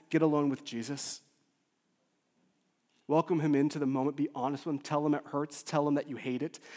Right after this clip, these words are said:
Tell him that, that, that you want out, if that's what you want, 'cause you probably do. And he'll take it, and he'll say to you, "I know, but I'm doing something here." And I would also say, surround yourself and be honest about these moments with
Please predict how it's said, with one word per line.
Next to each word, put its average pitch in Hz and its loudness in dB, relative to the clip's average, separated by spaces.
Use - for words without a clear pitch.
Tell 160 4
him 160 2
that, - 2
that, 147 0
that 160 -2
you 143 -2
want 135 2
out, 131 0
if 151 -4
that's 156 4
what 190 2
you 151 0
want, 147 0
'cause 139 -6
you 151 -2
probably 147 4
do. 147 0
And 131 -8
he'll 156 0
take 139 -2
it, 175 -2
and 143 -4
he'll 147 -2
say 135 -2
to 127 -4
you, 127 -4
"I 131 -6
know, 120 -10
but 131 -6
I'm 120 -4
doing 123 -8
something - -14
here." - -18
And 147 0
I 151 6
would 156 8
also 180 6
say, 160 2
surround 175 2
yourself 170 0
and 147 2
be 147 4
honest 165 2
about 143 4
these 143 2
moments 147 2
with 139 -2